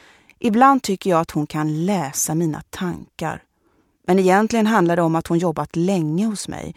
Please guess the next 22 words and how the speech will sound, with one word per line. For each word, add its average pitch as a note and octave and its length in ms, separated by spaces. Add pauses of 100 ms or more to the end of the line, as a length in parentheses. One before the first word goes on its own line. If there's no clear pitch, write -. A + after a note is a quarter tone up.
och - 360
att - 180
vi D#3 120
lärt D#3+ 220
känna G3+ 540
varandra D#3 540
väl. F3 440 (2500)
Anna A#3+ 240
frågade F#3 540
om G3+ 320
jag F3 120
ville F3 180
sätta G3 380
mig E3 220
i F#3+ 60
min D#3+ 180
bekväma D#3 720
fåtölj - 640
i - 40
vardagsrummet. F#3+ 1000 (520)
Hon - 360
vet A3+ 560